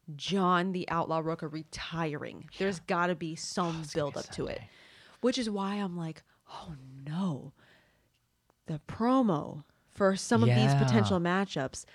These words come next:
Speaker 1: because you're gonna be probably putting up, putting him up against somebody who, else who has been in this game for many years and you
Speaker 2: Mm-hmm.
Speaker 1: got a lot of footage on.
Speaker 2: Yeah.
Speaker 1: So can you imagine any one of these names that have been coming up in people's, you know, guesses?
Speaker 2: Mm-hmm.
Speaker 1: The promos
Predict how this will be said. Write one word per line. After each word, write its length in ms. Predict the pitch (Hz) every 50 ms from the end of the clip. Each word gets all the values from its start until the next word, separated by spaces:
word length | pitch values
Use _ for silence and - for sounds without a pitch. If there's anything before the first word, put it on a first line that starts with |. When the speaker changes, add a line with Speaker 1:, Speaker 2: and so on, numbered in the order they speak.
| - - - - -
Speaker 1:
because 300 | - 202 - 254 190 202
you're 100 | 247 330
gonna 200 | - - 349 381
be 140 | 370 339 285
probably 400 | - - 269 269 330 320 254 233
putting 260 | 220 - 214 214 208
up, 120 | 190 185 - - _ _ -
putting 200 | - - 262 233
him 140 | 220 220 220
up 80 | 202 202
against 240 | 208 190 190 190 -
somebody 220 | 202 190 190 185
who, 100 | - - _ _ _ _ _ _
else 240 | 214 247 220 - -
who 100 | - 180
has 80 | 170
been 100 | 147 170 160
in 60 | 147
this 140 | 147 147 -
game 220 | - 143 135 131 147
for 100 | - 160
many 260 | 151 151 151 143 143 139
years 300 | 135 139 135 135 139 -
and 100 | - 104
you 60 | 104
Speaker 2:
Mm-hmm. 80 | - 123
Speaker 1:
got 40 | -
a 60 | 101
lot 140 | 113 127 151
of 80 | 170
footage 320 | - - 214 202 185 - -
on. 220 | 127 123 - - _ -
Speaker 2:
Yeah. 160 | 104 98 -
Speaker 1:
So 240 | - - - 196 175
can 160 | - - 185
you 120 | 202 254 294
imagine 520 | 220 185 190 190 196 - 156 135 135 139 _ _ _ _ _ _ _ _ _ _ _ -
any 220 | 302 302 269 214
one 200 | 185 180 202 220
of 60 | 233 214
these 200 | 180 160 156 165
names 320 | 175 180 196 190 165 139
that 60 | - 165
have 100 | 160 -
been 140 | 160 147
coming 280 | - - 196 170 165 160
up 100 | 160 160 -
in 60 | 156
people's, 400 | 151 - 180 - - - 151 175
you 60 | 156
know, 100 | 143 -
guesses? 560 | - - 170 151 160 156 - - - - - - -
Speaker 2:
Mm-hmm. 180 | 92 95 98 87 82 - _ _ _ _ _ _ _ _ _ _ _ _ _ _ _ _ _
Speaker 1:
The 80 | - -
promos 640 | _ - 214 240 254 233 202 170 156 156 147 -